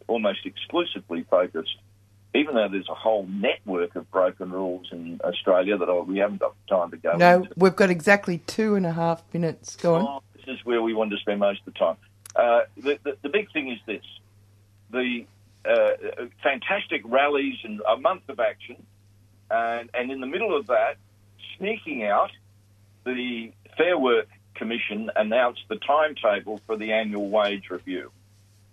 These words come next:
Speaker 1: Now, the annual wage review is a magnificent opportunity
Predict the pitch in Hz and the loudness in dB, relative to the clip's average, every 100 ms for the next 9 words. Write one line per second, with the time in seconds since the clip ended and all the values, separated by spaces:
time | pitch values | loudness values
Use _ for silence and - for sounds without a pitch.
0 | _ _ _ - _ 123 123 131 165 202 | _ _ _ -20 _ 2 2 2 0 0
1 | 185 160 170 160 - 139 - 160 127 90 | -2 2 2 0 -6 -10 -8 -6 -6 -8
2 | - _ - - - 123 123 110 - 123 | -14 _ -20 -18 -6 -4 -4 -6 -6 0
3 | 131 123 143 139 135 113 113 110 107 - | 0 0 -4 -8 -8 0 0 0 -4 -8
4 | 139 135 95 87 | -6 -6 -6 -8